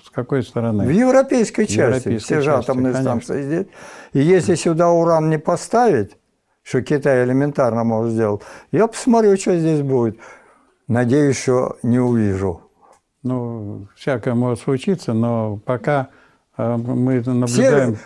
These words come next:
Speaker 2: как дети рассуждают. Вот основных причин никто почему-то не знает и не видит. Все же на самом деле просто как паровоз.
Speaker 1: Хорошо, но,
Speaker 2: Ведь
Speaker 1: скажем
Speaker 2: мировой разум,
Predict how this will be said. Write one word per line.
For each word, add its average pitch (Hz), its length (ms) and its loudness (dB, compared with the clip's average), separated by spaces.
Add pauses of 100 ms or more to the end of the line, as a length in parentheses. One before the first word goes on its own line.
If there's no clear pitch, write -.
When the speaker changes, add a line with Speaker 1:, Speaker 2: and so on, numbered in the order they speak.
(120)
Speaker 2:
как 233 260 2
дети 151 280 2
рассуждают. 117 800 0
Вот 143 160 0
основных 175 560 0
причин 226 440 0 (300)
никто 139 380 2
почему-то 151 480 -2
не 147 80 2
знает 156 500 0
и 139 60 2
не 139 160 2
видит. 107 380 0 (1120)
Все 269 240 0
же 240 80 2
на 226 160 4
самом 208 320 2
деле 185 240 2
просто 220 400 0
как - 260 -6
паровоз. 156 600 0 (2000)
Speaker 1:
Хорошо, 135 440 -2
но, 127 340 -4
Speaker 2:
Ведь 156 320 0 (220)
Speaker 1:
скажем - 300 0
Speaker 2:
мировой 220 500 6
разум, 175 880 4